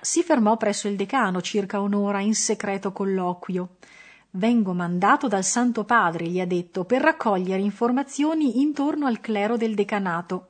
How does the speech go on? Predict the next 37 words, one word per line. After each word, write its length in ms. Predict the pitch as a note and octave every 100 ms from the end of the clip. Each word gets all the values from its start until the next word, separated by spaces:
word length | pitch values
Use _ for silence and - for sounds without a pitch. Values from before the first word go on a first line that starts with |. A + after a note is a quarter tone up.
| _
affermò 480 | F3 - F3+ F3 F3
in 120 | F3
seguito. 600 | - G3 E3+ F3 F3+ F#3 - - - - -
«Poi 260 | B3 A3+
si 160 | - C#4+
possono 380 | E4 - B3+ B3+
prendere 480 | C4 D4 D4 C4+
dei 120 | A3+ A3
provvedimenti». 880 | A3 G3+ G3 F#3 E3+ E3 E3 F3+ F3 _ - - _ -
Interrogato 540 | F#3 F#3 G3 A#3+ E4 F4
sulla 260 | A3+ G#3
questione 560 | G#3+ F#3 - B3 C#4 G3
pecuniaria, 840 | A3+ - A#3 G#3+ F3+ D#3+ E3+ F3+
rispose 640 | B3 E4+ - G#3+ F3 F3 F#3+
che 100 | A#3
si 200 | - D4+
tratta 340 | C4 C#4+ D4
di 100 | A3
cose 300 | G#3+ A3 A3+
delicate 680 | G3+ G3 F#3+ F3+ E3+ E3+ F3+ - -
e 140 | G3+ G3
che 180 | A#3+
direttamente 800 | G3+ C4 B3+ B3+ C4 G3+ F#3+ G3+
non 240 | G#3 A#3+ B3+
può 220 | C#4+ D4
interessare 720 | C#4 C4+ C#4+ C#4+ - D#3+ G3
le 60 | A3+
autorità 420 | A#3 B3 A#3+ F#3
superiori. 680 | - A3 A3+ G3+ F3+ F3 F3 _ - - - -
Si 280 | - G#3
proverà 400 | G3 F#3+ G#3+ A#3+
però 320 | G3+ G#3 A3+ F3
in 160 | F#3
qualche 360 | A#3+ A#3 A3+ A#3
maniera 520 | D4+ A3 E3+ F3 A3
a 20 |
parlarne. 760 | A3 A3+ G#3 C#3+ C#3+ E3+ E3+